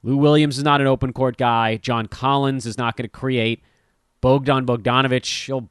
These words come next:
fire a transition three, but that's about as far as that goes. Huerter, no. Gallo, no. These are guys that would rather try to get an open three-pointer in some sort of pick-and-roll offense, or Gallo might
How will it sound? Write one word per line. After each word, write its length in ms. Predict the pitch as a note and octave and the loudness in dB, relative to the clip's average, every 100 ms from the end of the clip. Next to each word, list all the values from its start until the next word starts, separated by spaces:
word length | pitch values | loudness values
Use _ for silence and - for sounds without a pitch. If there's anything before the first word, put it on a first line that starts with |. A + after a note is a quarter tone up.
| _ | _
fire 440 | _ C#3+ C3 C3 | _ 2 2 0
a 60 | A2+ | -4
transition 540 | - A#2 A2 C3 G#2 | -4 -6 -4 -6 -8
three, 400 | G2+ - B2 C#3 A2 | -12 -8 -2 -2 -2
but 100 | G#2 | -4
that's 160 | G#2+ | -4
about 160 | A2 G#2 | -4 -6
as 80 | - | -4
far 200 | A#2+ G2 | -2 -2
as 100 | G2 | -2
that 220 | A2+ A2 | -2 -4
goes. 440 | F2 E2 G2+ - _ _ _ _ - | -8 -6 -8 -10 _ _ _ _ -2
Huerter, 380 | C#3+ C#3+ D3 | 2 4 2
no. 600 | A#2+ A2+ A#2+ B2 B2 B2 A#2 | 0 -2 0 0 0 -4 -2
Gallo, 540 | B2 B2 C3 C3 B2+ | 2 4 4 2 0
no. 560 | A#2 A#2+ A#2 A#2+ A#2 A#2+ _ _ _ _ _ _ | -2 0 2 2 0 -2 _ _ _ _ _ _
These 180 | - D3 | -6 -2
are 60 | F3 | 2
guys 280 | D3 C#3+ C3 | 4 4 0
that 120 | B2 | -2
would 120 | A#2+ | -2
rather 500 | G#2+ C#3 C3+ A#2+ A#2+ | 0 2 0 -2 -6
try 200 | - A2 | -6 -4
to 60 | B2 | -2
get 120 | B2+ | -2
an 60 | B2 | 0
open 300 | B2 A#2 A#2+ | 0 -2 -4
three-pointer 580 | B2+ C3 - B2+ C3 B2 | -2 -4 -2 -2 -2 -2
in 100 | A#2 | -4
some 200 | - A2 | -8 -6
sort 180 | B2+ A#2+ | -4 -4
of 100 | E2 - _ | -6 -20 _
pick-and-roll 520 | - C#3 A#2+ B2 B2+ A#2 | 0 0 0 0 0 2
offense, 440 | A#2+ - A#2 A2 | 0 -2 -8 -8
or 60 | F2+ | -6
Gallo 340 | G2 A2 G2+ | -4 -2 -4
might 220 | G2+ F#2+ | -4 -6